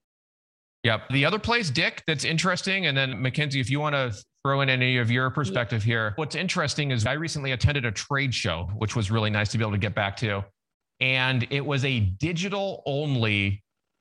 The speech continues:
kind of event, meaning we were physically there, but all of the exhibitors were digital, email, Facebook, LinkedIn, all sorts of digital stuff.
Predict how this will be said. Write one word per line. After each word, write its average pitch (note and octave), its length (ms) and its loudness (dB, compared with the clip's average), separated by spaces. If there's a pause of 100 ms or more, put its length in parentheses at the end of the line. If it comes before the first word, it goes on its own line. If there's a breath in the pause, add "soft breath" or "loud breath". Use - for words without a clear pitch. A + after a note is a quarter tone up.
(420)
kind C3 140 2
of A2+ 120 2
event, G#2+ 300 2
meaning A#2+ 540 0
we C3 160 0
were C3 200 0
physically D3+ 460 -2
there, C#3 340 0
but A2 320 -4 (440)
all E3 280 2
of C#3 80 -2
the C#3 100 2
exhibitors A2+ 800 0 (400)
were B2 140 4
digital, F#2 600 0 (400)
email, A2 720 0 (140)
Facebook, G#2+ 500 0
LinkedIn, G#2+ 460 2
all A#2+ 220 2
sorts C#3 240 -2
of G2+ 140 2
digital G#2 320 0
stuff. F#2 440 -4